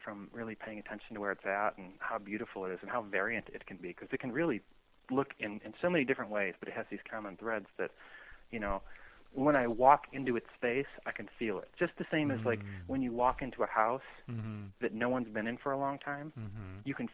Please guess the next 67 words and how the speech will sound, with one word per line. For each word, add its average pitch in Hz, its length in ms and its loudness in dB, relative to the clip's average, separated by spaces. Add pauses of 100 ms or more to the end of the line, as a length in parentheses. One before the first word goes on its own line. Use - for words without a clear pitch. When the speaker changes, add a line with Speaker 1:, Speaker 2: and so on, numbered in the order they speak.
Speaker 1:
feel 131 220 4
it 131 100 0
even 123 200 -2
without 107 340 2
going 113 260 2
and 101 80 -2
looking 107 220 -4
in 104 40 -4
all 101 140 2
the 98 80 -4
rooms, 104 340 -4 (220)
you 117 80 -8
know, 107 120 -2
f-, 95 140 -8
to 104 80 -6
Speaker 2:
Mm-hmm. 92 80 -8
Speaker 1:
see 113 80 -2
whether 104 240 -2
someone's 101 260 -6
there. 104 300 0 (520)
Speaker 2:
Right. 135 280 -4
Speaker 1:
Or, 120 220 8 (420)
you 127 80 0
know, 120 140 4
when 123 180 2
you 117 140 0
get 127 200 4
into 117 200 -2
the 107 80 -4
car, 117 460 6
and, 107 180 0
and - 420 -12
I 131 40 8
remember 135 300 6 (120)
I - 20 4
had 123 160 -2
this 113 140 -6
experience 107 440 -4
once 101 200 -8
where 101 140 -2
I 101 80 0
left 107 280 0
a 107 40 -4
restaurant 104 380 0
and 104 40 -2
I 104 80 -2
got - 80 -4
in - 60 -14
the 98 60 -12
car 92 260 -4
and 92 100 -6
I 95 40 -10
thought, 110 220 -2
"Oh 196 120 0
no, 196 240 -2
someone 180 220 -4
stole 160 220 2
all 156 60 6
my 127 140 -2 (100)
stuff." - 320 2
And 120 160 -4
then 120 100 2
I 110 60 6
looked 123 220 2
and 107 80 -6
I 107 60 -8
thought, 101 260 0